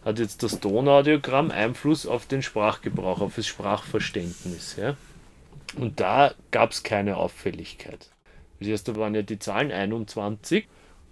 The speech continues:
versteht man leichter, kann ich auch leichter vorspielen, weil ich wollte einfach nur mal schauen, wann beginnen sie zu verstehen. Und dann haben wir die Einsilber gemacht, wobei da bin ich gleich auf eine Lautstärke gegangen, die der tägliche Gebrauch fünfundsechzig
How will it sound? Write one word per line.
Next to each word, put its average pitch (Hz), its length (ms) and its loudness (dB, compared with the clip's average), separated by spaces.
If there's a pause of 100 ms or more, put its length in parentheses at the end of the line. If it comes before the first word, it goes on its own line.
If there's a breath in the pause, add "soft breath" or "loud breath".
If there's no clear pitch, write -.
(220)
versteht 113 440 0
man 127 180 6
leichter, 117 480 4 (100)
kann 120 200 -2
ich 123 100 0
auch 139 140 2
leichter 123 340 0
vorspielen, 107 560 -2
weil 98 140 -2
ich 104 160 -6
wollte 120 340 -4
einfach 117 280 -4
nur 123 180 -2
mal 123 180 -2
schauen, 113 400 -2 (140 loud breath)
wann 120 200 -2
beginnen 127 360 -4
sie 113 160 -10
zu 110 140 -8
verstehen. 98 440 -6 (840 loud breath)
Und 107 240 -8
dann 120 320 2
haben 139 120 2
wir 127 80 0
die 110 180 -6
Einsilber 151 500 -2
gemacht, 147 440 -2 (320 loud breath)
wobei 117 300 2
da 139 60 2
bin 135 220 0
ich 135 140 -4
gleich 127 180 2
auf 135 140 -4
eine 139 160 2
Lautstärke 131 640 -2
gegangen, 131 440 -4
die 131 120 -6
der 131 120 -2
tägliche 120 440 -6
Gebrauch 120 400 -4
fünfundsechzig 120 880 -6